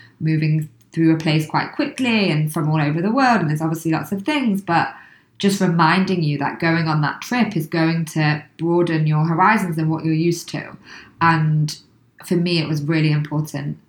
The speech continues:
personal development to do that. And back to the point about female friendships, wow, I just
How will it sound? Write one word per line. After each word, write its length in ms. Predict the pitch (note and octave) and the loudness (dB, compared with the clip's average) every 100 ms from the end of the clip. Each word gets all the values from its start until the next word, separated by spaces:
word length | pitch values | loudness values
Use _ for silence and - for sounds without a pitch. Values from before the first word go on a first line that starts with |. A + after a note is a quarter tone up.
| - | -8
personal 340 | D#3 D#3 C#3+ | -6 -4 -4
development 580 | C#3+ C#3+ D3+ D3 D3+ D3 | 0 0 0 -2 -4 -4
to 420 | - D#3 D3 D3 | -6 -2 0 0
do 220 | - D#3+ D3+ | -2 -2 -2
that. 280 | - - - _ - - - | -2 -4 -8 _ -20 -20 -8
And 160 | E3 D#3+ | -4 2
back 260 | G3 - - | 2 2 -2
to 60 | |
the 120 | D#3+ | -4
point 340 | D#3 F#3 E3 D#3+ | -4 0 -2 0
about 480 | D#3+ D#3+ - - - | 0 2 0 -8 -2
female 380 | F3 E3 D#3 | 0 2 2
friendships, 680 | D3+ A3+ C4 - - - - _ _ _ - | 2 0 0 -2 -2 -4 -14 _ _ _ -4
wow, 720 | D#3+ D#3+ - F2 - - - _ _ - | 0 2 2 0 -6 -8 -18 _ _ -2
I 380 | G#3 G#3 G#3 G3+ | 2 4 4 2
just 680 | G3+ E3+ D3+ D3+ - - - | -2 -2 -2 -4 -8 -20 -20